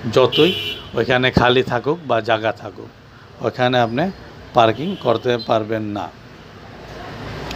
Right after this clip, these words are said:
এখন দেখতেছেন ভাঙা ভাঙা বা বিচ্ছিন্ন হলুদ দাগ এবং সোজা হলুদ দাগ, দুইটা পাশাপাশি। বিচ্ছিন্ন হলুদ দাগ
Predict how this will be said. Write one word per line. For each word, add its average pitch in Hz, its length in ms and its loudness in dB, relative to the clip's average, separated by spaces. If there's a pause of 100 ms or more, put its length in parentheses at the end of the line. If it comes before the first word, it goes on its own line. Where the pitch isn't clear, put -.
(460)
এখন 139 200 4
দেখতেছেন 143 500 2 (1120)
ভাঙা 131 360 8
ভাঙা 143 300 4
বা 135 100 6 (560)
বিচ্ছিন্ন 139 360 0 (120)
হলুদ 131 280 4
দাগ 151 180 6 (140)
এবং 117 140 0 (140)
সোজা 131 340 4
হলুদ 104 340 0
দাগ, 95 140 -8 (100)
দুইটা 123 220 2 (100)
পাশাপাশি। 107 540 -2 (540)
বিচ্ছিন্ন 147 360 2 (100)
হলুদ 143 300 4
দাগ 180 120 6